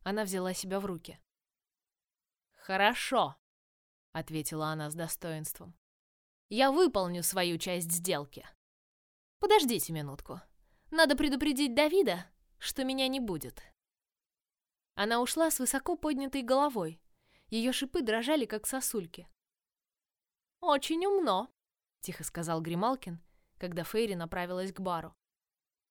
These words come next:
Скорлупка всегда была неосмотрительной, не вслушивалась в детали. Думает, слишком умна для этого. Тем не менее, злить зимних сидов не стоит.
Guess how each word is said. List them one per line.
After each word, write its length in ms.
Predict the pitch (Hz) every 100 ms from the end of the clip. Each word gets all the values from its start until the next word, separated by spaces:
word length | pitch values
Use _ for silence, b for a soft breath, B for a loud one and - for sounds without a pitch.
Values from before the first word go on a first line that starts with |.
| _ _ _ _ _
Скорлупка 680 | - - 403 415 427 - 359
всегда 400 | - 359 320 480
была 260 | 247 220
неосмотрительной, 1120 | 202 196 190 208 196 180 180 - 170 170 180 _ _ _ -
не 160 | 370
вслушивалась 760 | - - 453 427 196 175 185 175
в 60 |
детали. 520 | 196 214 202 165 156 - _ _ _ _ _ -
Думает, 500 | 233 311 302 302 - _ _
слишком 520 | - - 320 - 302
умна 360 | 302 311 349 339
для 300 | 180 147 143
этого. 360 | 135 160 101 - _ _ _ _ _ _ -
Тем 240 | - 453
не 100 | 403
менее, 600 | 381 370 349 339 330 330 320 _ _ _ _ -
злить 420 | 262 311 320 254
зимних 440 | 262 294 294 294
сидов 360 | - 330 277 277
не 140 | 294
стоит. 640 | 262 - 311 247 - -